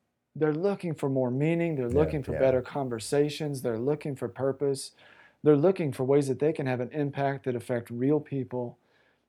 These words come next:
Speaker 1: right there in their lives, in their community. And that's what Possibilities, Inc is doing. And, and you're in a position now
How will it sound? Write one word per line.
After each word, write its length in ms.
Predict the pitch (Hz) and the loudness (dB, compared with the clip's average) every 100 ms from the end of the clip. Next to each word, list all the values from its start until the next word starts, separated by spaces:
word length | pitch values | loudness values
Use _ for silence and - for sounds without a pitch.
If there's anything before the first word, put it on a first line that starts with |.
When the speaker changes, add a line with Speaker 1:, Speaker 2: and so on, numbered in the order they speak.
| - | -2
Speaker 1:
right 340 | 135 139 143 | 4 6 6
there 220 | 147 135 123 | 2 0 0
in 80 | |
their 140 | 123 113 | -2 -4
lives, 460 | 110 110 104 101 120 | -4 -6 -8 -10 -8
in 60 | |
their 100 | 117 | -8
community. 680 | 110 110 120 117 104 98 98 | -10 -10 -8 -8 -10 -12 -14
And 120 | 120 | -10
that's 180 | 123 131 | -8 -8
what 120 | - | -10
Possibilities, 600 | 120 123 113 131 131 123 | -10 -10 -6 -4 -2 -2
Inc 200 | 131 131 | -6 -8
is 100 | 135 | -8
doing. 380 | 127 214 175 - - _ _ _ _ _ _ - | -4 -4 -4 -10 -16 _ _ _ _ _ _ -2
And, 500 | 156 143 139 135 135 | 2 6 6 4 0
and 220 | - 151 | -2 0
you're 120 | 156 | 2
in 60 | 165 | 2
a 40 | |
position 440 | 135 135 147 139 127 | 0 2 2 2 -2
now 420 | 156 175 127 | -2 -2 -6